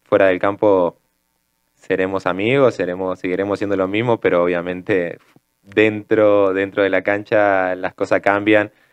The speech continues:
al final cada uno representa a un escudo diferente y, y creo que no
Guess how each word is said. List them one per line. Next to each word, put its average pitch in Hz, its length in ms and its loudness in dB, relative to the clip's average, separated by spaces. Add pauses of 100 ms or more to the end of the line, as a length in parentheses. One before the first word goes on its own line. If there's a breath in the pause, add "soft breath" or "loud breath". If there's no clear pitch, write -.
(160)
al 98 100 -4
final 98 280 -4
cada 95 240 2
uno 98 220 -4
representa 90 960 -2
a 95 160 -4
un 98 140 -2
escudo 98 320 0
diferente 95 680 -2
y, 90 340 -10
y 95 140 -12
creo 95 240 0
que 85 200 -6
no 90 440 -10